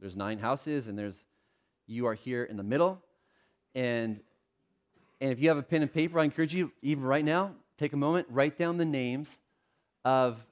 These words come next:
your closest neighbors. And, and, uh, whether those neighbors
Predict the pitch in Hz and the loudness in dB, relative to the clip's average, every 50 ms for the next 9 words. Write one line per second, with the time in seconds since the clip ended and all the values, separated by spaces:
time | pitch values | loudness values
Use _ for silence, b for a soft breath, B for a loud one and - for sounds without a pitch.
0 | _ _ _ _ - 123 123 120 120 120 120 120 113 - _ _ - 135 127 - | _ _ _ _ -6 -2 0 0 2 0 0 -2 -6 -12 _ _ -4 -4 -4 -4
1 | - 131 117 - - _ _ - 135 151 160 160 - - _ - - - _ _ | -6 -10 -10 -12 -16 _ _ -4 0 0 0 0 -2 -6 _ -20 -20 -20 _ _
2 | _ _ _ _ _ _ _ _ _ _ _ _ _ _ _ _ _ _ _ _ | _ _ _ _ _ _ _ _ _ _ _ _ _ _ _ _ _ _ _ _
3 | _ - 147 147 151 147 139 139 131 - _ _ - 143 143 143 143 135 131 135 | _ -4 0 2 2 2 2 0 -4 -8 _ _ -4 0 0 2 2 0 0 0
4 | - 135 135 135 127 123 147 151 160 160 147 151 151 156 156 147 135 139 - 139 | 0 2 2 2 4 4 4 4 4 4 4 6 4 4 4 2 -2 -4 -2 0
5 | 139 147 147 147 160 160 156 156 | 2 2 4 4 2 2 0 -2